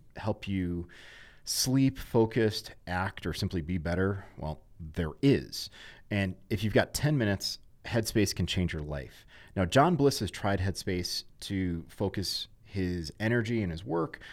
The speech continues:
uh, over at our Fieldcraft retail store. And I will tell you that he is a machine. It's drastically imp-, uh, increases productivity. Um, he's, has commented how it makes him feel healthier, happier,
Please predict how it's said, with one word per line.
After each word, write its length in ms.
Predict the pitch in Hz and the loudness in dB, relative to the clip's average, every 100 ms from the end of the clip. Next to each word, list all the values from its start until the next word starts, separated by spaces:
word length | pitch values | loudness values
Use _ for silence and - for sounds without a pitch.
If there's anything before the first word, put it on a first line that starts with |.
| - - | -12 -4
uh, 140 | 92 | 0
over 340 | 104 107 101 95 | 2 4 6 4
at 180 | 90 90 | 4 0
our 140 | 87 | -2
Fieldcraft 500 | - 95 - 85 - | 0 0 0 -2 -2
retail 320 | 95 - 98 | -4 -2 -4
store. 300 | - 196 185 | -4 -4 -6
And 260 | - 175 85 | -6 -8 -6
I 120 | 190 | 0
will 120 | 107 | 0
tell 180 | - 110 | 2 2
you 120 | 101 | 2
that 180 | 87 85 | 0 -4
he 320 | - 104 104 | -8 -4 -2
is 280 | 104 92 82 - | 2 2 0 -2
a 80 | |
machine. 720 | 82 80 - - - 107 101 82 | -6 -4 -6 -6 -2 2 2 0
It's 140 | - | -4
drastically 600 | - 98 - - 101 95 | 0 0 -2 -6 -2 -2
imp-, 220 | 87 - - - | -2 -6 -16 -10
uh, 200 | 90 85 - | -6 -6 -8
increases 460 | 92 - 85 87 - | -8 -6 -6 -8 -10
productivity. 920 | - - 87 78 - 185 156 - - - - - - - | -14 -12 -10 -10 0 4 4 2 -4 -16 -16 -16 -12 0
Um, 400 | 113 113 110 107 - - - - | 4 4 2 -2 -8 -20 -18 -6
he's, 400 | 104 107 95 - | 2 2 2 -4
has 280 | 101 95 - - - - - | -4 -4 -6 -20 -20 -18 -8
commented 560 | - 110 110 110 104 | -4 0 0 0 0
how 340 | 98 95 92 90 | 0 0 0 0
it 120 | 90 | -2
makes 260 | 90 92 95 | -2 -4 -6
him 100 | 87 | -8
feel 260 | - 82 | -6 -8
healthier, 540 | 87 131 131 139 131 101 | -4 -2 -2 0 -2 -2
happier, 640 | 92 104 107 110 107 | -4 -4 -2 2 2